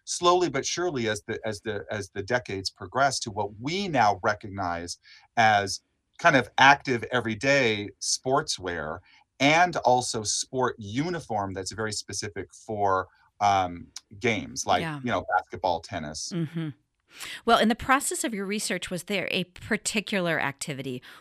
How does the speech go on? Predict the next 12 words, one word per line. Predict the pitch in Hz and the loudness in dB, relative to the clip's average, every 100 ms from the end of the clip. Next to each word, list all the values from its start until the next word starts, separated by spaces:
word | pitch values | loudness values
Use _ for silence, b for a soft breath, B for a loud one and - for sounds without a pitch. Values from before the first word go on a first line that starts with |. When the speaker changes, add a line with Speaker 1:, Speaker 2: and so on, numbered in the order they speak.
| B | B
Speaker 2:
or | - 156 | -2 -2
sport | - - 143 135 | -2 -2 -2 -2
that | - | -4
captivated | - - 170 - 156 165 156 147 | -6 -8 -6 -6 -4 -4 -4 -6
you | 156 156 151 | -4 -2 -2
or | - 196 | -2 0
that | 190 190 190 _ | 2 2 0 _
piqued | - 226 - | -8 -6 -4
your | 220 | -4
interest | - 196 196 - | -2 -6 -6 -10
or | |
curiosity? | - - 165 147 147 - - - | -10 -8 -8 -8 -8 -10 -12 -18